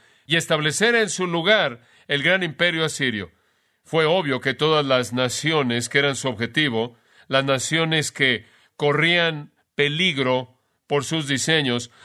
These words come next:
comenzaron a ver con temor lo que pasaba e irrumpieron en rebeliones. Comenzaron a formar alianzas en contra de Asiria, comenzaron a tramar intrigas políticas y sabotajes y rebeliones.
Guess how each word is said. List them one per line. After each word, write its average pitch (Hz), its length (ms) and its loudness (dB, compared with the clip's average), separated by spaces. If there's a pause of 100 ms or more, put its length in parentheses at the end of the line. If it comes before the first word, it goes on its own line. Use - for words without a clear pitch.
comenzaron 185 720 2
a 170 100 2
ver 220 380 0
con 185 440 -2
temor 165 680 0 (640)
lo 147 160 0
que 143 140 0
pasaba 147 720 0 (220)
e 151 100 2
irrumpieron 151 920 0
en 131 140 -2
rebeliones. 131 800 0 (140)
Comenzaron 165 420 2
a 151 80 0
formar 151 280 0
alianzas 156 540 0
en 135 120 -4
contra 160 320 -2
de 131 80 2
Asiria, 185 580 2 (300)
comenzaron 165 580 0
a 151 100 2
tramar 143 500 0
intrigas 160 440 -4
políticas 156 720 0
y 131 80 -6
sabotajes 143 720 0
y 143 60 -4
rebeliones. 147 720 0